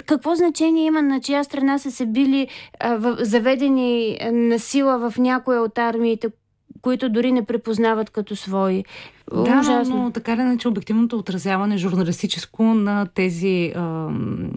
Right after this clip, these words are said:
Speaker 2: обстоятелства понякога се оказва доста непосилно за психиката. Тук Емилия,
Speaker 1: Ами,
Speaker 2: как въобще
Speaker 1: ам,
Speaker 2: тя се, м, справя с, а,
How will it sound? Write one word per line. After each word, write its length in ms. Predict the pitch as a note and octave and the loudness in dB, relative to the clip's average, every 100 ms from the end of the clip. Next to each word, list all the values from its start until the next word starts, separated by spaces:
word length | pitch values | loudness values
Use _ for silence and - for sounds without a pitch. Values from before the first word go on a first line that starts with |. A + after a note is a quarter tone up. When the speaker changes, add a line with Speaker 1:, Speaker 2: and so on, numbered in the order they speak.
| - - - | -10 -10 -4
Speaker 2:
обстоятелства 960 | F3 - F#3 E3+ - D3+ - D#3+ F3 A3+ - - - | -4 0 0 0 0 -8 -10 -8 -4 -6 -8 -20 -2
понякога 560 | G#3 G#3 G#3+ C4 G#3+ | 2 4 2 0 -4
се 120 | F#3+ D#3+ | -4 -6
оказва 540 | C3+ F3 F3 F3+ G#3+ | -4 -4 -4 -4 -4
доста 280 | E3+ F#3+ A3+ | -2 -2 0
непосилно 540 | G#3 F#3 - G3 G#3+ | -2 -4 -4 0 0
за 120 | F#3 | 0
психиката. 920 | F#3 - F#3+ F3+ A3 E3+ - G3+ A#3 A#3+ - - - - | -4 -6 -6 -4 -6 -8 -4 -2 -2 -4 -14 -20 -18 -2
Тук 280 | B3 A#3+ - - | -2 -2 -12 -4
Емилия, 800 | G#3+ A3 G#3+ G#3+ A3 A#3 B3 - - - | 0 2 0 0 0 0 -2 -6 -12 -10
Speaker 1:
Ами, 420 | - B3+ A#3+ A3+ G#3+ | -2 2 2 0 0
Speaker 2:
как 200 | G3 A3 | -2 0
въобще 240 | D4+ F4 | 2 2
Speaker 1:
ам, 60 | F4 | 2
Speaker 2:
тя 140 | D4 | 0
се, 320 | - D4 C#4+ A3+ | 0 0 0 0
м, 220 | B3 B3 | 0 0
справя 360 | A3 - A3+ D4 | -2 -2 0 0
с, 280 | - A3+ - | -2 -6 -6
а, 340 | F#3+ F3 D#3+ | -6 -6 -8